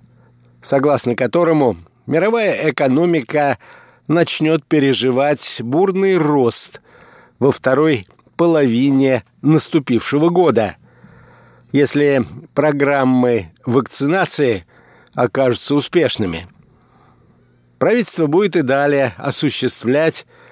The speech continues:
ключевые проекты развития экономики, такие как инициатива по развитию шести стержневых стратегических направлений,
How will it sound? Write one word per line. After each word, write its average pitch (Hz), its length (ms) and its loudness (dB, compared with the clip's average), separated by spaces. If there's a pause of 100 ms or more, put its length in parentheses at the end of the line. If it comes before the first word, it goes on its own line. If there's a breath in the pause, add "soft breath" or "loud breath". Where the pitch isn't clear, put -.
(120)
ключевые 175 640 2
проекты 131 760 -2 (140 soft breath)
развития 131 760 0
экономики, 127 760 0 (600 soft breath)
такие 151 400 2
как 139 380 -2 (300)
инициатива 143 1120 2
по 139 420 0 (160 soft breath)
развитию 127 1080 0 (340 loud breath)
шести 143 720 0 (300)
стержневых 127 1000 0 (380 loud breath)
стратегических 135 1400 -2 (100)
направлений, 139 1080 0